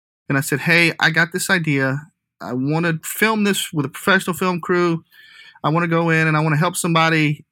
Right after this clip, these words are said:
who can't afford it do some major plumbing and H V A C repairs in their home." And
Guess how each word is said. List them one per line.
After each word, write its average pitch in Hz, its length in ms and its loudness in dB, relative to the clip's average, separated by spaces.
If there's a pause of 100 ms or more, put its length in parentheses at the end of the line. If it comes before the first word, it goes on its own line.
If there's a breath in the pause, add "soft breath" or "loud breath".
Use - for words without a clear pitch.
(120)
who 151 80 0
can't 170 220 0
afford 170 340 2
it 156 160 0 (100)
do 151 120 -2
some 135 240 0
major 165 280 2
plumbing 151 360 0
and 139 80 0
H 131 160 -2
V 135 100 -2
A 123 60 -2
C - 140 -4
repairs 117 400 -2
in 113 100 -2
their 110 120 -2
home." 104 280 -6 (360)
And 131 640 0